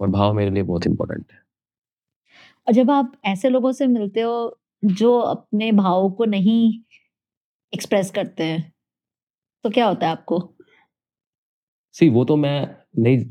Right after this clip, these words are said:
Speaker 1: मतलब उनके अंदर देखा नहीं मैंने क्या है, क्या नहीं है, right?
Speaker 2: हम्म।
Speaker 1: मुझे नहीं पता उनका experience क्या है life में। कुछ
Speaker 2: हम्म।
Speaker 1: लोग क्या होते हैं कि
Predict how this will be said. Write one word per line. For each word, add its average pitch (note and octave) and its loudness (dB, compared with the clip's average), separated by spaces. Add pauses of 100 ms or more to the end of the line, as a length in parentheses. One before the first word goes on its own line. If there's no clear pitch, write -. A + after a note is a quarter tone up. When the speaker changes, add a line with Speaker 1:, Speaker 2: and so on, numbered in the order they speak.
(120)
Speaker 1:
मतलब A#2 2
उनके A#2+ 0
अंदर B2 -2
देखा A2 -2
नहीं A#2+ -2
मैंने G#2 -2
क्या G2 -6
है, F#2 -6
क्या F#2 -4
नहीं F2 -2
है, F#2 -4
right? A2 0
Speaker 2:
हम्म। G3+ -2 (920)
Speaker 1:
मुझे A2+ 2
नहीं B2+ 4
पता B2 2
उनका A#2+ -2
experience A2+ -4
क्या A2 -2
है G2+ -2
life G2+ -2
में। G2 -2
कुछ G3 -2
Speaker 2:
हम्म। C3 4
Speaker 1:
लोग C3 0
क्या C3+ 0
होते A#2+ 0
हैं B2 0
कि A#2 -2